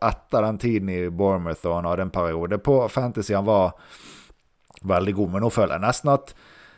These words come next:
det jeg har sett av han på sånn landslag og alt sånn,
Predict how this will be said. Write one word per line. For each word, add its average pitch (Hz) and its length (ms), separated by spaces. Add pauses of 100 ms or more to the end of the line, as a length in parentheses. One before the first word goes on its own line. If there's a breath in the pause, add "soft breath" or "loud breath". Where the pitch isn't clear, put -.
(180 soft breath)
det 131 260
jeg 117 340
har 113 160
sett - 320
av 92 80
han 92 140
på - 80
sånn 117 180
landslag 90 1040
og 92 400
alt 107 240
sånn, 101 220